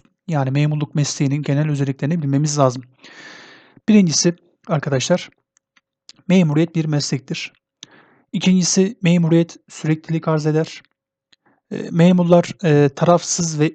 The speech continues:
eşit davranma yükümlülüğü altındadırlar. E, memurların hak ve yükümlülükleri, özlük işleri ve benzeri, e, neyle düzenlenir? Kanunla düzenleniyor arkadaşlar. Her memuriyet bir kadro işgal ediyor.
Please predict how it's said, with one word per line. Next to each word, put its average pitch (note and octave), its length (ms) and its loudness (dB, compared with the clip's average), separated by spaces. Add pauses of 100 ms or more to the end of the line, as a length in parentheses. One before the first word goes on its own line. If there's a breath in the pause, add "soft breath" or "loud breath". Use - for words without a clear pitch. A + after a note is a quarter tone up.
eşit - 380 -6
davranma D3 440 2
yükümlülüğü C#3+ 680 -2 (200)
altındadırlar. D#3 840 -4 (840 soft breath)
E, D#3+ 100 0
memurların F#3+ 540 4
hak - 400 4
ve F3+ 220 8 (140)
yükümlülükleri, E3 760 4 (360)
özlük D#3+ 440 -2
işleri D#3+ 540 -2 (220)
ve D#3+ 120 2
benzeri, E3+ 460 4 (420)
e, D3 340 -2
neyle E3+ 260 -2
düzenlenir? D3+ 500 -2
Kanunla D3+ 600 -2
düzenleniyor C3 500 -6 (300)
arkadaşlar. C#3+ 560 -6 (800 loud breath)
Her G3+ 240 6
memuriyet F#3 600 2
bir F#3 100 2
kadro E3 460 0
işgal F3+ 400 -4
ediyor. F3 320 -4